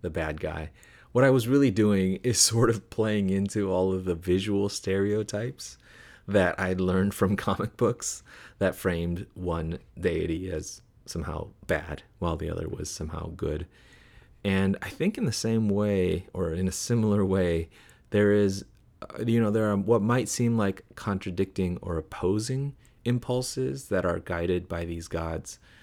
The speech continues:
but they are both, or they are,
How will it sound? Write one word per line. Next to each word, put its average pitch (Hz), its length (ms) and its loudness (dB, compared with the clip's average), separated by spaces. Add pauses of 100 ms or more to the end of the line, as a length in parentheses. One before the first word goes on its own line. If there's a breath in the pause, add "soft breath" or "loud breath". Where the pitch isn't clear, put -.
(280 loud breath)
but 101 200 0
they 101 380 4 (100)
are 90 200 0
both, 98 680 2 (760)
or 90 140 -2
they 90 160 2
are, 87 260 0